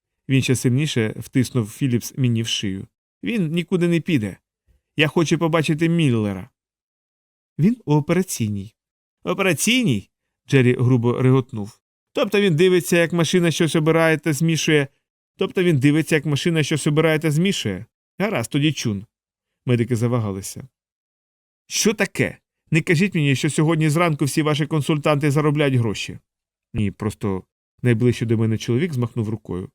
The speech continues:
«Просто процедура не дозволяє пускати його у притомному стані». «Не свисти мені тут про процедуру». Джері добре зображав людину, готову вибухнути від люті. «А процедура дозволяла дати цьому кавалку гівна вибратися і розгромити мій заклад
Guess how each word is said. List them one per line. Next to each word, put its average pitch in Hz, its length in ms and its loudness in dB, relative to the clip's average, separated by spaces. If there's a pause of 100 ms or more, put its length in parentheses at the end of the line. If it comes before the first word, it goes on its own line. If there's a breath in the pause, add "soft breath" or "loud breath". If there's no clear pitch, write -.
(520)
«Просто 117 340 -6
процедура 117 500 -2
не 110 100 -2
дозволяє 107 480 0
пускати 107 480 -6
його 101 180 -2
у 98 140 -4
притомному 104 520 -4
стані». 82 420 -12 (520)
«Не 220 120 -2
свисти 226 320 -2
мені 202 200 2
тут 220 200 -2
про 185 140 0
процедуру». 110 640 -4 (400)
Джері 117 320 4 (280)
добре 117 320 4
зображав 113 440 0
людину, 117 400 0 (340)
готову 123 480 2
вибухнути 123 580 0
від 127 180 -2
люті. - 340 -12 (1000)
«А 143 140 0
процедура 190 520 2
дозволяла 175 520 0
дати 165 240 0
цьому 165 280 0
кавалку 165 400 0
гівна 170 320 2
вибратися 147 560 2
і 131 160 4
розгромити 156 520 0
мій 151 120 2
заклад 143 460 -2